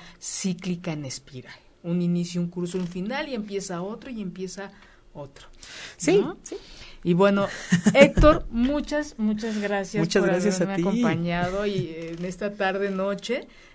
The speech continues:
Speaker 1: en este tema tan interesante y que, bueno, da para mucho.
Speaker 2: Muchísimo.
Speaker 1: Eh, hoy es nuestro programa de, el último programa de este año.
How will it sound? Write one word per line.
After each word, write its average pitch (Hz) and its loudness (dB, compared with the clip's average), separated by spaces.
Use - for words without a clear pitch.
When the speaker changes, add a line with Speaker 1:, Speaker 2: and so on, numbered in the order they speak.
Speaker 1:
en 180 -4
este 196 -4
tema 208 0
tan 226 0
interesante 214 -4
y 165 -6
que, 175 -6
bueno, 208 2
da 165 0
para 226 2
mucho. 190 4
Speaker 2:
Muchísimo. 135 2
Speaker 1:
Eh, 175 0
hoy 247 0
es 262 -10
nuestro 175 -2
programa 180 -6
de, 156 -12
el 160 -10
último 208 -8
programa 156 -8
de 156 -10
este 165 -8
año. 139 -10